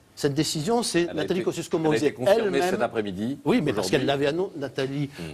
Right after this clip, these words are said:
Speaker 1: euh,
Speaker 2: C'est de sa faute.
Speaker 1: que j'aime beaucoup par ailleurs,
Speaker 2: Oui.
Speaker 1: mais elle l'avait annoncé elle-même.
Speaker 2: C'est Laurent Wauquiez,
Speaker 1: Voilà,
Speaker 2: donc,
Speaker 1: bon.
Speaker 2: qui va la
Speaker 1: Mais,
Speaker 2: remplacer.
Speaker 1: mais c'est pas, c'est, c'est, c'est, c'est pas le problème. Quand vous êtes dans un gouvernement ou dans une équipe dirigeante,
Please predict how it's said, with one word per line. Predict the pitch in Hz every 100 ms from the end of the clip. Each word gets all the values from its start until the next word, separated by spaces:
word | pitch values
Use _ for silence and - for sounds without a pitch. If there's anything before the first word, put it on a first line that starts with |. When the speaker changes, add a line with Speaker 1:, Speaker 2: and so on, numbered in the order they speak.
| 131
Speaker 1:
euh, | 120 110 104 98 95 104
Speaker 2:
C'est |
de | 101
sa | 113
faute. | 87
Speaker 1:
que | 123
j'aime | 127
beaucoup | 127 120 -
par | 117 117
ailleurs, | 160 254 240
Speaker 2:
Oui. |
Speaker 1:
mais | 147
elle | 139
l'avait | 135 143
annoncé | 143 143 -
elle-même. | 196 226 240 196 143 - - -
Speaker 2:
C'est | -
Laurent | 113 107
Wauquiez, | 104 101 113
Speaker 1:
Voilà, | 117
Speaker 2:
donc, | 101 92
Speaker 1:
bon. | 117 - - -
Speaker 2:
qui | 95
va | 90
la |
Speaker 1:
Mais, | 190
Speaker 2:
remplacer. | 180 185
Speaker 1:
mais |
c'est | 190 -
pas, | - 240 - -
c'est, | - - -
c'est, | -
c'est, | - - - 175 -
c'est | -
pas | 170
le | 185
problème. | 285 302 285
Quand | 214 185
vous | 185
êtes | 214
dans | 180 147
un | 160
gouvernement | 156 143 139 175 247
ou |
dans | 143
une | 131 139
équipe | 139 165
dirigeante, | 151 135 127 160 143